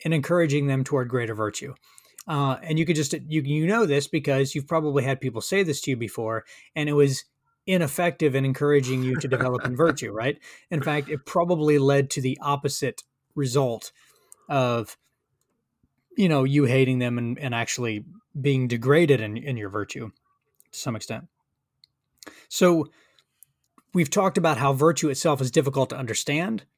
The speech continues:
Speaker 1: how the good is difficult to understand.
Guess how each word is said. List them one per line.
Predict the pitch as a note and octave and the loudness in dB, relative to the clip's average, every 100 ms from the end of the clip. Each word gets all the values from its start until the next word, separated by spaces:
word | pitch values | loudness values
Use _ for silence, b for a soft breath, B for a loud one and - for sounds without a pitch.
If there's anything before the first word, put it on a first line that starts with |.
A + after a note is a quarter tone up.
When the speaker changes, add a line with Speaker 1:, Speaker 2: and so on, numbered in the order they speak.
| _ _ _ _ _ _ _ _ - | _ _ _ _ _ _ _ _ -4
Speaker 1:
how | D#3+ | -2
the | C3+ C3 | 0 0
good | B2 D#3+ G3 E3+ | 6 8 10 8
is | C#3+ D3 A2+ | 2 -2 0
difficult | D#3 C3+ C3+ B2+ | 0 0 -2 -2
to | |
understand. | C3 B2 A2+ - G#2+ G#2+ | -2 -4 -6 -6 -6 -6